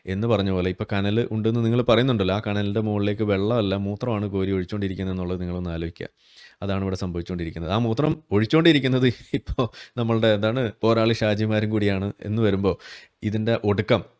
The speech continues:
അത് നിങ്ങൾ വിചാരിക്കുന്നതിനേക്കാൾ ഭയാനകമായ രീതിയിലായിരിക്കും, ഏ, എന്താ പറയുക, ഏ, നാറിയ ഒരു ഒടുക്കമായിരിക്കും എന്നാണ് എനിക്ക് പറയാനുള്ളത്. അപ്പോൾ ഈ ചോദ്യം ചോദിക്കുന്ന ഒരു കമ്മ്യൂണിസ്റ്റുകാരനെ സംബന്ധിച്ചിടത്തോളം അവരുടെ ധാരണ എന്താണ്? "യു കെയിൽ അങ്ങനെയൊന്നുമില്ല, ആ, എല്ലാം ശുഭം."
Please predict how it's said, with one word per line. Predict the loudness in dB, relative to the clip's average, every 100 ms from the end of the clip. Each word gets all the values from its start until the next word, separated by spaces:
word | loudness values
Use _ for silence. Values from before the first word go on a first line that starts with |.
| -10
അത് | -4 -2 -2
നിങ്ങൾ | -2 -2
വിചാരിക്കുന്നതിനേക്കാൾ | 0 2 2 0 -4 -4 -2 -4
ഭയാനകമായ | -2 -2 -2 -2 -2 0 0 -2
രീതിയിലായിരിക്കും, | -2 -2 -2 -2 -4 -10 _ -8
ഏ, | -6
എന്താ | -4 -4
പറയുക, | -2 -2 -2 -6 -20 -20 _
ഏ, | -10 -6 -6 -8
നാറിയ | -6 -2 0 0 0 -2
ഒരു | -2 -2 -4
ഒടുക്കമായിരിക്കും | -4 -2 -2 -2 -2
എന്നാണ് | -4 -4
എനിക്ക് | -6
പറയാനുള്ളത്. | -6 -6 -8 -10 -14 _ -20 -20 _
അപ്പോൾ | 0 0
ഈ | 0 2
ചോദ്യം | 4 4 4
ചോദിക്കുന്ന | 4 2 0 -2 0 -2 -4 _ -4
ഒരു | -2
കമ്മ്യൂണിസ്റ്റുകാരനെ | 0 0 0 2 2 2
സംബന്ധിച്ചിടത്തോളം | 0 -2 -2 -2 -2 -4 -8 _ -2
അവരുടെ | 0 2
ധാരണ | 4 4 4 2
എന്താണ്? | 0 -2 -4 -12 _ -20 -20 _
"യു | -6
കെയിൽ | 0 2 2 0 -4
അങ്ങനെയൊന്നുമില്ല, | -4 -2 -2 -2 -2 -4 -6 -12
ആ, | -10 -4
എല്ലാം | -2 -2 -2
ശുഭം." | -4 -4